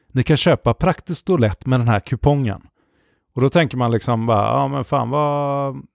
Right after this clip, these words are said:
vad, vad intressant." Eh, och det, märk väl, det här var innan identitetspolitiken,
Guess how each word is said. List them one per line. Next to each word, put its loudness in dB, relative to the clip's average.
vad, 2
vad 4
intressant." 0
Eh, 0
och -2
det, -4
märk 0
väl, 0
det 0
här 4
var 0
innan 2
identitetspolitiken, -2